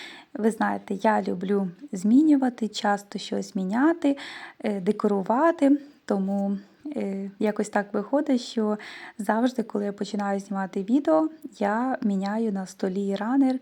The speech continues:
квіти, підсвічники і так далі. Тому це відео почала з такої краси. Можливо, трішки вас змотивую, е, на таку якусь красу, естетику. Вирішила спочатку постелити,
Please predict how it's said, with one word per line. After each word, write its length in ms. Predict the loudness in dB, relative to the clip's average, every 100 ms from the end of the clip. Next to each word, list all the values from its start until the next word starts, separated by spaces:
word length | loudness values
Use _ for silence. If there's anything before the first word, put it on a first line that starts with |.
| -4
квіти, 520 | -2 2 2 0 -2 -4 -18 -14 -6
підсвічники 960 | -6 -4 0 2 2 0 -4 -4 -6 -8 -8
і 80 | -6
так 240 | -2 -2
далі. 340 | -2 -4 -6 -8 -10 -18 -16 -4
Тому 320 | 0 0 -2
це 200 | 2 2
відео 380 | 2 -2 -2 -2
почала 520 | -4 -2 0 0 -2
з 60 | -2
такої 420 | -4 -2 -2 -2
краси. 600 | -2 2 0 0 -2 0 0 -2 -14 _ _ _ _ -4
Можливо, 480 | 0 2 2 -2 -2
трішки 420 | -2 -4 -2 -2
вас 260 | 0 -2
змотивую, 720 | -2 -4 -4 -6 -2 2 2 0 -8 -12 -14 -16 -6 0
е, 260 | 0 0 4
на 160 | 6
таку 280 | 6 2 4
якусь 380 | 2 2 -2 -2
красу, 540 | 0 -2 -2 0 0 0 -2
естетику. 720 | -6 0 0 -2 -6 -2 -2 -2 _
Вирішила 640 | 2 4 2 -2 -2 -2 -2
спочатку 680 | -4 0 2 0 0 -2 -2 -14 -6
постелити, 840 | 0 2 4 4 4 2 -2 -2